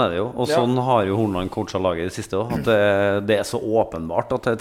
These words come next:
Speaker 1: ting som er svært nært forestående. Så
Speaker 2: Men da snur vi på det, fordi, eh, i går så bekreftet jo han, eh, Jonathan Augustinsson selv at Rosenborg er interessert, og han gikk ganske langt i å flørte litt med Rosenborg, synes jeg. Fin klubb, eh, flotte mennesker,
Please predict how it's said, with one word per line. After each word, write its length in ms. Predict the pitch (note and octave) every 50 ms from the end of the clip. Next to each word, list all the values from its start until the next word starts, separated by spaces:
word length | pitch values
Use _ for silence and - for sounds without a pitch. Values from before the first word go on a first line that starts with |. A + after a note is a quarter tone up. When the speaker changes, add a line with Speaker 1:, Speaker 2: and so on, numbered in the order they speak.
| -
Speaker 1:
ting 80 | A2+ G#2
som 160 | F#2+ - G#2+ G#2 G2+
er 80 | G2+ F#2+
svært 300 | - - G#2+ G2 F#2 G#2
nært 220 | G2+ G2 G2 - -
forestående. 480 | G#2+ F#2+ F2+ - F2+ E2 D2+ D#2+ D#2 - - -
Så 160 | - - G2 F#2+ F#2 F#2 F#2 F#2 F2+ F2+ F2+ E2+ - - -
Speaker 2:
Men 100 | - D#3+
da 140 | D#3+ E3 F3 F#3 F#3
snur 200 | F3+ - - D#3 C3+ B2+
vi 80 | A#2+
på 160 | B2 C3 C3+
det, 80 | D3+ D3
fordi, 220 | D3 E3 D#3+ D#3 D#3+ D#3+
eh, 800 | D#3+ D#3 D#3 D#3 D#3 D3+ D#3 D3+ D3+ D#3 D#3 D#3 D#3 D#3 D#3 - - - - _ - -
i 60 | E3
går 280 | C3+ C3+ C3+ D3+ D#3 D3
så 100 | D3+ E3+
bekreftet 480 | D#3 E3 D#3 - C#3 - - - B2 B2+
jo 140 | C#3 C#3 C3
han, 240 | C3 C3 C3 C#3 C#3 C#3 C#3
eh, 180 | C3+ C3+ C3+ C3+
Jonathan 400 | C3 A#2 A2 A#2 A2+ A#2 A#2+ B2+
Augustinsson 600 | B2+ C#3 C3+ B2 - - A#2 G#2+ - - B2 B2+ -
selv 400 | - - D3 C#3 D#3 D3+ - -
at 100 | - C3
Rosenborg 540 | A#2+ A#2 A2+ A#2 B2+ B2+ B2 C3 C#3 - -
er 220 | G2+ G#2 A2+ B2
interessert, 720 | G2+ A#2+ A#2 A#2 - C3 B2 D#3 F3+ F#3+ F#3+ - - - - - -
og 160 | - C#3 B2+
han 240 | C3+ C#3 B2+ C3+ C#3+
gikk 160 | C3+ B2+ - C#3
ganske 220 | B2 A2+ - G#3+ G3+
langt 180 | E3 E3 -
i 60 | D#3 D3
å 60 | D3
flørte 260 | - D3+ D3+ A#2 - A2 B2+
litt 140 | B2+ - E3+
med 140 | E3 D#3+ D#3+
Rosenborg, 320 | D#3+ D3+ D3+ D#3+ D#3 D#3+ D#3+
synes 160 | F#3 F#3 F3+ G#3+
jeg. 180 | G#3+ G#3+ F#3+ - - - - -
Fin 260 | - A#2 A2 A2 A#2
klubb, 480 | A#2 A#2 A#2+ A#2+ B2 C3 C3+ C3 B2+ C#3
eh, 240 | C#3+ C#3 C3+ B2+ A#2+ -
flotte 340 | - C#3+ C#3 - - - C3
mennesker, 720 | C3+ D3 D3 C#3+ C#3+ C#3+ - C#3+ C#3 C#3+ C#3+ C#3 C#3 C3+